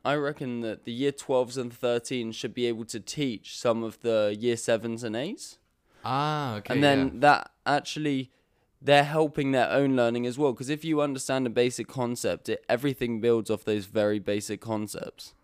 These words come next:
Speaker 1: And so once you know that to a huge degree of depth, you're able to manipulate it in ways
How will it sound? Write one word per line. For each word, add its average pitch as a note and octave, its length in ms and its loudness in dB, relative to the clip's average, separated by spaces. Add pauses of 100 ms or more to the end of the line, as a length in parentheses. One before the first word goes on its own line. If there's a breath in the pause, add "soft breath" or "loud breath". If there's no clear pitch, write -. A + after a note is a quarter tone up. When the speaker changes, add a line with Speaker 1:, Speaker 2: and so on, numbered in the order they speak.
(440 soft breath)
Speaker 1:
And A2+ 100 -4
so B2+ 220 2
once C#3 340 0
you C3 80 -2
know B2 360 0
that A2+ 420 -2
to A#2 260 -4
a G#2+ 60 -4
huge B2+ 420 -6
degree B2 400 2
of G2 180 -2
depth, A2 460 -2
you're A#2 160 2
able A2+ 340 -2
to - 120 -10
manipulate A2+ 720 -2
it - 80 -4
in A2 160 -4
ways G#2+ 320 0